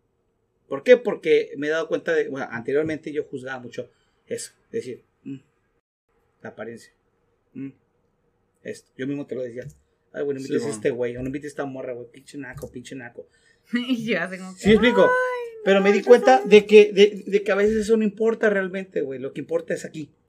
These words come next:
Speaker 2: Eso sí, pero es el primer paso.
Speaker 1: Por eso, pero al punto al que yo voy es de que, por ejemplo, yo, eh, conozco personas y a mí lo que me importa es lo que lleva el frasco, güey,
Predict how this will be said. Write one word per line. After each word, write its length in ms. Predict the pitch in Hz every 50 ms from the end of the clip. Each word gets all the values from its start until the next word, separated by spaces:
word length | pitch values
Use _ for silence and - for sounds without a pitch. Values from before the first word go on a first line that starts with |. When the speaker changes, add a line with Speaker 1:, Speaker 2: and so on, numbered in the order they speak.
| _ _ _ _ _ _ _ _ -
Speaker 2:
Eso 340 | 147 165 185 180 - 202 180
sí, 200 | - 170 185 202
pero 440 | 196 196 165 151 139 131 127 - -
es 140 | - 135 127
el 120 | 143 143 127
primer 340 | 127 123 120 120 120 -
paso. 220 | - - 110 - -
Speaker 1:
Por 140 | 160 156 151
eso, 300 | 170 170 170 143 120 - _ -
pero 160 | - 156 151
al 120 | 143 135
punto 200 | - 160 160 160
al 60 | 170 170
que 80 | -
yo 140 | 156 156 151
voy 240 | 143 147 151 147 -
es 220 | - 139 143 139 135
de 80 | 147
que, 100 | 143 147
por 180 | 139 - 131 123
ejemplo, 280 | 127 120 127 123 143 143
yo, 300 | 131 135 131 123 123 _ _ _ _ _ _ _ _ -
eh, 220 | 131 127 123 113 -
conozco 400 | - 127 127 123 120 - 143 127
personas 580 | - 151 127 - 139 139 147 156 185 180 - _ _ _ _ _ _ _ _ _ _ _ _ _ _ _ _ _ _
y 80 | - 135
a 60 | 135
mí 80 | 135 147
lo 100 | 180 190
que 100 | - 180
me 60 | 170
importa 340 | 165 - - - - - 180
es 40 | 180
lo 100 | 175 170
que 120 | - 147
lleva 160 | 143 147 165
el 60 | 165
frasco, 500 | 165 - 147 156 156 151 - - - 127
güey, 240 | 117 101 - - _